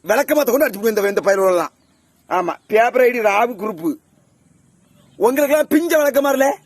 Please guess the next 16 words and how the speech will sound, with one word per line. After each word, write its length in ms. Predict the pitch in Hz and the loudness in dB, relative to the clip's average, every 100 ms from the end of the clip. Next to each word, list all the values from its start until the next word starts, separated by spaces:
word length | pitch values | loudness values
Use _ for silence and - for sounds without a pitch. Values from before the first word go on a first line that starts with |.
| _ - | _ 0
உங்களுக்கு 320 | 247 285 285 | 0 0 -2
பிஞ்ச 240 | 302 330 | -2 2
விளக்கமாறு 300 | 277 226 233 | 2 0 -2
பேப்பர் 340 | 220 262 269 262 | 0 0 2 2
ராவு 260 | 233 262 | 2 0
குரூப்புக்கு. 340 | 226 170 160 135 _ _ _ _ _ _ _ _ _ _ _ - | -2 -8 -10 -14 _ _ _ _ _ _ _ _ _ _ _ -2
கோயம்புத்தூர் 400 | 226 285 247 294 | 0 0 0 0
அடைக்கலம் 520 | 240 254 233 294 247 | 0 0 0 0 0
குரூப், 300 | 254 160 165 - _ _ - | -4 -4 -8 -10 _ _ -2
கோயம்புத்தூர் 580 | 240 277 311 294 294 247 | 0 2 2 0 -2 0
அடை-, 140 | 277 | 0
அடைக்கலம் 440 | 233 277 285 302 269 | 0 0 0 0 -2
டீமுக்கு 200 | 285 262 | -2 2
வந்து 240 | 277 330 302 269 247 233 226 214 202 170 _ 262 | 2 2 0 2 2 2 4 2 0 -4 _ -4
கக்கூஸ் 340 | 262 349 294 | -2 -2 -2
விளக்கமாறு 480 | 294 269 285 262 | 0 0 0 -2